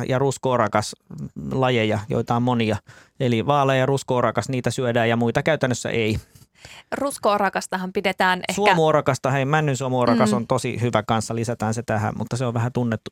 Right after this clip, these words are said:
Speaker 1: tu-, tuntemattomampi sieni.
Speaker 2: Joo, rusko-orakasta ei yleisesti pidetä ihan niin herkullisena kuin valko-orakasta. Onko siihen joku syy?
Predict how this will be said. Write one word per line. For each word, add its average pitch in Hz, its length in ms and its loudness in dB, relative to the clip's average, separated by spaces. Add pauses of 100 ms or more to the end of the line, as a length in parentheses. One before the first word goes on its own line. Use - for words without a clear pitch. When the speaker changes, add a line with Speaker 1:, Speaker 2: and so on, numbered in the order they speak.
Speaker 1:
tu-, 165 300 0
tuntemattomampi 131 760 0
sieni. 110 280 -6 (220)
Speaker 2:
Joo, 254 120 0
rusko-orakasta 202 800 -2
ei 196 200 -2
yleisesti 196 520 -4
pidetä 196 280 -2
ihan 208 240 -4
niin 208 100 -4
herkullisena - 600 -6
kuin - 200 -12 (120)
valko-orakasta. - 720 -8
Onko 196 160 -8
siihen 180 280 -8
joku 233 280 -8
syy? 202 280 -10